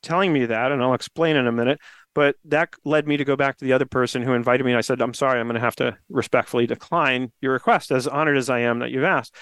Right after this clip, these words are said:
And the moral of that story was that the importance of staying clean or staying sober is based on giving it away. It's based on taking what I've learned about what it took. You know, there were,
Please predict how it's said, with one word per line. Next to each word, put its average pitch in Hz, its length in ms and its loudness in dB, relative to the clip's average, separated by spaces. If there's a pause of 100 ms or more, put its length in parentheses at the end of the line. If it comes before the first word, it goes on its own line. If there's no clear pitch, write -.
(460)
And 151 340 0 (200)
the 156 140 4
moral 175 320 0
of 330 40 0
that 180 140 0
story 170 320 0
was 131 340 0 (200)
that 139 260 2
the 143 140 0
importance 196 540 0
of 135 500 -2
staying 160 500 0
clean 156 520 0 (140)
or 127 120 0
staying 143 320 2
sober 143 520 0 (420)
is 147 200 2
based 175 340 -2
on 147 140 0
giving 139 360 0
it 135 80 2
away. 120 360 -2 (560)
It's 143 160 4
based 165 400 -2
on 151 180 0
taking 196 460 -2
what 165 140 0
I've 151 180 0
learned 143 360 0
about 135 260 0
what 147 280 0
it 226 140 0
took. 147 380 0
You 170 80 -6
know, 147 180 0
there 147 180 0
were, 147 200 0